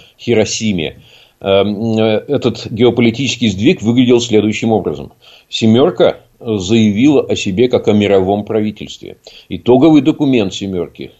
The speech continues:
э, свыше девятнадцати тысяч слов, огромный,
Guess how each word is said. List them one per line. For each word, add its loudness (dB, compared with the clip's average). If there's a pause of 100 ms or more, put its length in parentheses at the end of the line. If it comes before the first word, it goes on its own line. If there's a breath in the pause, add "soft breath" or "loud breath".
(140)
э, -4
свыше 0
девятнадцати 0
тысяч -10
слов, -2
огромный, -2